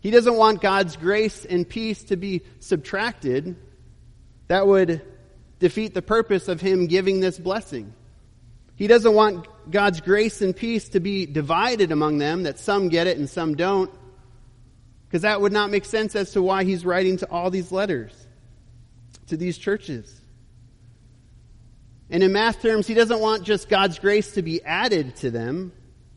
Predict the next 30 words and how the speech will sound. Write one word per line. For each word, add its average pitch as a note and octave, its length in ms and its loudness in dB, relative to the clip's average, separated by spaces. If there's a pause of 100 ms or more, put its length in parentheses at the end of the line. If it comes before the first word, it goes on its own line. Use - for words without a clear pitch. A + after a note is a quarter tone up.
(1160)
because E3+ 240 0
that G3 180 2
wouldn't G3+ 240 4
be G#3 140 -2
enough. G#3 340 -4 (1300)
One E3 180 -2
plus F#3 240 -8
one F#3+ 160 2
is F3+ 140 0
two. G3+ 420 -4
Two E3 160 -8
plus E3 240 -6
two G#3 320 -4
is F3+ 120 0
four. E3 680 -2 (480)
Four F#3 180 -2
plus F#3 180 -4
four G#3 220 4
is F3+ 100 4
eight. G3+ 320 2
Eight F#3+ 200 -2
plus G3+ 180 -4
eight G3 180 0
is F3+ 80 -4
sixteen. A3 600 -4
Addition, E3 640 -4 (260)
the F3 80 -2
growth F#3 640 -2
is F3+ 160 -2
slow. F#3+ 600 -6